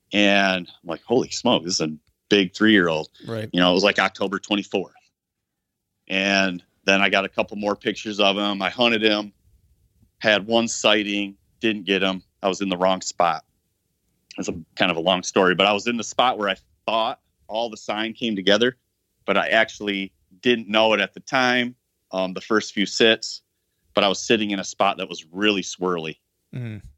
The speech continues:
Speaker 1: And, um, I, the s-, the second year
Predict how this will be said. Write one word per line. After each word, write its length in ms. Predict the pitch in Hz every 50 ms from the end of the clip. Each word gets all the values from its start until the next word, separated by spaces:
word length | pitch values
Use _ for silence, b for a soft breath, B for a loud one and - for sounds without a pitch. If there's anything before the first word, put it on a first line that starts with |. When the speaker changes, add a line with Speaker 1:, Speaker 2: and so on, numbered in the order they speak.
| _ _ _ _ _ -
Speaker 1:
And, 380 | 98 101 98 95 95 92 90
um, 320 | 92 90 90 87 87 82 - _ _ _ _ -
I, 260 | 98 98 98 95 92 82 _ _ _ _ _ _ _ _ - -
the 120 | - -
s-, 320 | - - - - - - - -
the 120 | 208 196
second 400 | - - - - - - - -
year 260 | 104 101 98 98 95